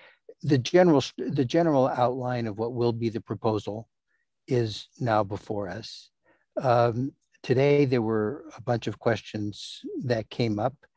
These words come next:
Beta has looked at, but has not really had an opportunity to give us advice as to what we, the issues we should be concerned about are with respect to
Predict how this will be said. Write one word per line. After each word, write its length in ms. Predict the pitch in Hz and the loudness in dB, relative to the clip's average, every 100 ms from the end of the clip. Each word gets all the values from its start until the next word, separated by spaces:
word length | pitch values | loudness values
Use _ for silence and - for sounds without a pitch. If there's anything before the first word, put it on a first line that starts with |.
| _ - _ - | _ -20 _ 2
Beta 340 | 139 139 127 | 6 8 6
has 520 | 131 220 127 120 107 127 | 4 -2 2 2 2 2
looked 280 | 147 160 | 0 2
at, 260 | 120 110 131 - | 0 2 -2 -6
but 120 | 117 | -6
has 320 | 117 117 110 120 | -6 -6 -6 -2
not 220 | 117 117 | -2 0
really 280 | 123 120 117 | 0 2 0
had 200 | 107 110 | 0 -2
an 120 | 107 | -4
opportunity 840 | 110 - - 120 113 107 104 104 - | -6 -6 -4 -2 -2 -2 -6 -6 -6
to 480 | 120 107 107 104 - - - _ | -2 2 2 0 -4 -16 -20 _
give 180 | 135 113 | 2 4
us 240 | 135 - | 4 4
advice 580 | 135 101 104 104 104 - - | 0 0 0 0 -2 -10 -8
as 200 | 117 104 | -6 -6
to 200 | - 123 | -6 -6
what 260 | 107 110 117 | 0 -2 -2
we, 300 | 113 139 285 139 | -6 -6 -8 -6
the 200 | 117 117 | -2 0
issues 600 | 113 123 110 101 - - _ _ _ _ - | 0 -2 -2 -4 -8 -16 _ _ _ _ -4
we 180 | 123 131 | 0 2
should 220 | - 107 | 0 -4
be 100 | 117 | -4
concerned 600 | 120 110 139 139 135 135 - | -4 -2 2 4 2 0 -6
about 480 | 123 117 117 113 113 - | -4 0 2 2 -2 -4
are 400 | - 139 131 110 | 2 4 4 2
with 220 | 110 110 - 113 | -2 -8 -8 -10
respect 420 | - - 117 - - | -10 -4 -4 -4 -4
to 460 | 117 110 104 107 | 0 0 -2 -6